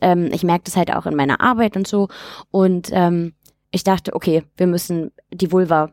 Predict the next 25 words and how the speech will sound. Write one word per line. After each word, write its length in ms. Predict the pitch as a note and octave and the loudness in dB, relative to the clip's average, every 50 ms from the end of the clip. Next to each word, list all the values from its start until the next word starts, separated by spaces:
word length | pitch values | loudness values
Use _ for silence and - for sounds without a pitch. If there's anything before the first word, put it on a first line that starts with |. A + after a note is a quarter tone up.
| _ _ | _ _
mehr 300 | E3+ F3 E3 D#3+ D#3 - | -2 0 2 2 2 0
ins 260 | - E3+ - - - - - _ _ _ _ _ _ | -4 -6 -8 -8 -12 -12 -16 _ _ _ _ _ _
Rampenlicht 1200 | - E3 D#3+ - - E3+ E3 - - F#3 D#3+ D3 C#3+ - _ - F3 E3+ E3 - - - - - - | -4 -2 0 0 -2 -2 -2 0 0 0 0 -2 -6 -12 _ -8 -4 -4 -4 -4 -6 -12 -18 -12 -10
rücken 540 | F3 D#3+ - F#3 F#3 - _ G#3+ G#3 A#3 A#3 | -8 -2 0 0 -2 0 _ 2 2 2 0
und 160 | - G#3+ G3+ | -2 -6 -4
so. 200 | - A3 A3+ C4+ - - - - - - - - | -4 -4 -4 -6 -8 -12 -16 -16 -16 -16 -8 -4
Ähm, 420 | - F#3+ F#3+ F#3 F#3 F#3 F#3 F3+ F3+ _ _ _ _ _ _ _ _ _ - _ _ | 0 2 2 4 4 2 2 0 -2 _ _ _ _ _ _ _ _ _ -20 _ _
und 380 | G3 G3 F#3+ F#3 F3+ F3+ - - - - - - - _ _ _ _ _ _ | 2 2 2 2 0 -4 -6 -10 -16 -20 -20 -20 -20 _ _ _ _ _ _
irgendwie 340 | - G#3 G#3+ A3+ A#3 - A#3 | 2 2 4 4 2 2 0
ist 140 | A3+ G#3+ - | 0 0 -2
es 100 | G#3+ - | -4 -2
auch 160 | - G3 G#3 | 0 0 -2
so 140 | G3+ - A3 | -2 -2 -2
ein 120 | G#3+ G#3 - | -2 0 2
Ding 240 | G#3 G#3 A3 A3+ | 2 2 2 2
von, 400 | G#3+ - - A3 G#3 G3+ G#3 G3+ F#3+ | 0 0 0 2 2 2 2 0 0
dass 220 | - F#3+ F#3+ - G3 | 0 -2 0 0 -4
ich 160 | F#3+ F3 - | -4 -4 -6
so 320 | - - F#3+ F3+ F3 - _ _ | -10 -10 -10 -12 -12 -14 _ _
Gedanken 460 | - - F3 F3 G#3 G#3 - - B3 | -6 -4 -2 -2 -2 -4 -4 -6 -4
anregen 460 | - A3+ A3+ G3+ G#3+ G#3+ G#3 G#3+ G3 F#3+ | -2 -2 -2 -2 -2 -2 -2 -4 -2 0
will 240 | G#3+ G#3 G#3 G#3 | 2 2 2 2
und 200 | F#3+ E3 D#3 - | 0 -2 -6 -8
Gespräche 960 | - F3 - - - - - B3+ B3+ B3 A#3+ - - G3+ G3+ G3 G3 G3 F#3+ - | -10 -12 -12 -12 -8 -2 0 2 2 2 0 -2 0 2 4 4 4 4 2 0
und 320 | - - F#3 F3 F3 - | -2 -4 -6 -6 -8 -10